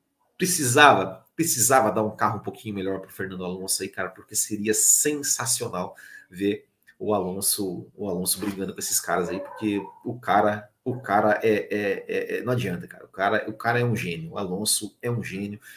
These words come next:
E, e não tem, não tem, isso, isso não tem como, isso não tem, não tem como discutir isso, cara. O Alonso é foda, é foda. Bom, o último destaque barra surpresa dessa corrida foi Guanyu Zhou, né, cara? Guanyu Zhou chegou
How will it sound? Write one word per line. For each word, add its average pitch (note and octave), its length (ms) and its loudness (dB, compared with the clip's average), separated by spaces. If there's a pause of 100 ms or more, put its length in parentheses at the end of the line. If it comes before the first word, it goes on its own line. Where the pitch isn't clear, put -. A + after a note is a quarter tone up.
(460)
E, G#2 420 -6
e G#2+ 40 -2
não B2 220 -2
tem, A#2+ 180 -2
não D3 200 2
tem, D3+ 180 2
isso, E3 220 2
isso F3+ 200 4
não D3 120 2
tem D#3 160 2
como, A2+ 320 -2
isso - 120 -4
não C#3 100 -2
tem, E3 140 2 (120)
não D#3+ 100 0
tem F#3 160 0
como E3+ 160 0
discutir D3 480 -2
isso, F2+ 160 -6
cara. - 220 -8
O A#2 180 -4
Alonso G#2+ 560 0
é A2 60 -6
foda, - 420 -12 (160)
é G#2+ 80 -6
foda. - 300 -14 (1600)
Bom, E3 500 8
o C4 60 2
último G#3 500 6
destaque D3 760 4
barra D#3+ 320 8
surpresa C#3+ 960 6 (300)
dessa A#2+ 300 2
corrida A3 460 2
foi E4 280 2
Guanyu C#4+ 260 2
Zhou, F3+ 360 6
né, E3+ 100 2
cara? F2+ 300 -4
Guanyu G3 320 -6
Zhou D3+ 260 0
chegou D3 520 -2